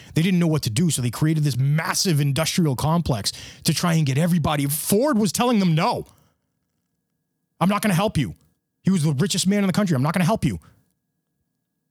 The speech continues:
And the talk is that he had a backroom deal with, with people in the federal government telling him, "You know what? Give me immunity from prosecution for what I've done with the Nazis."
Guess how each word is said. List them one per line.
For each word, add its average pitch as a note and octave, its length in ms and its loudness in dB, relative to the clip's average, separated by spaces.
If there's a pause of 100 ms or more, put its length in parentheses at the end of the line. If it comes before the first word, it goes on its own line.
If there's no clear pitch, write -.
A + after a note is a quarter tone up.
(2000)
And F3 140 2
the D3+ 60 0
talk G#3+ 280 0
is D#3 200 2
that C#3+ 100 0
he D#3+ 140 2
had E3+ 120 0
a D#3 40 0
backroom E3 640 0
deal G#3+ 280 0
with, E3 320 -2
with D3+ 380 -2
people F#3 260 0
in F#3+ 60 0
the F#3+ 80 -2
federal G3+ 320 0
government G3 340 0
telling E3 240 0
him, C#3+ 60 0
"You C3 80 0
know D#3 80 2
what? F#3+ 160 0
Give D#3+ 180 -2
me A3+ 120 2
immunity A3 420 2
from C3 160 -2
prosecution A3+ 640 -2 (460)
for - 100 -2
what A#2 240 -2
I've G3 200 0
done G#3+ 180 2
with A3+ 100 -2
the B3+ 60 0
Nazis." G3+ 420 0